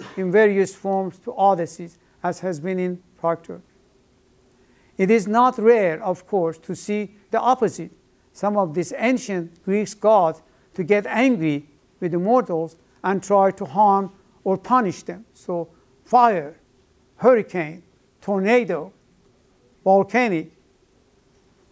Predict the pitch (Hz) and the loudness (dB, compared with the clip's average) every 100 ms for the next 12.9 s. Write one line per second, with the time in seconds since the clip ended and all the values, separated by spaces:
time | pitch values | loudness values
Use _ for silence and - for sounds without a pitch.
0 | _ _ _ - 208 165 202 - - - | _ _ _ -18 -8 -4 -4 -8 -20 -20
1 | _ _ _ - 208 247 247 165 143 _ | _ _ _ 2 4 4 -2 -12 -12 _
2 | _ _ _ _ _ _ 156 165 175 156 | _ _ _ _ _ _ -4 0 0 0
3 | 160 156 190 160 160 151 185 175 165 _ | -2 -2 -6 -4 -4 -4 -6 -8 -14 _
4 | _ _ _ _ _ _ _ _ _ _ | _ _ _ _ _ _ _ _ _ _
5 | _ _ _ _ - - 240 240 202 170 | _ _ _ _ -4 4 6 6 2 -6
6 | 175 185 165 170 160 - 165 160 143 160 | -8 -8 -8 -8 -12 -12 -12 -12 -8 -10
7 | 156 160 156 _ _ _ _ _ 185 180 | -8 -12 -14 _ _ _ _ _ -10 -10
8 | 285 277 - 160 190 170 202 196 170 175 | -12 -16 -10 0 0 4 2 2 -2 -4
9 | - 190 220 214 165 175 - 175 156 156 | 0 4 6 6 2 -6 -4 -4 -4 -6
10 | 170 156 - 180 _ _ _ _ _ _ | -14 -14 -18 -20 _ _ _ _ _ _
11 | _ _ 214 196 185 - _ _ 208 214 | _ _ 2 2 0 -8 _ _ 2 4
12 | 233 240 220 196 - 202 196 165 175 | 2 0 0 -2 -4 0 0 0 -4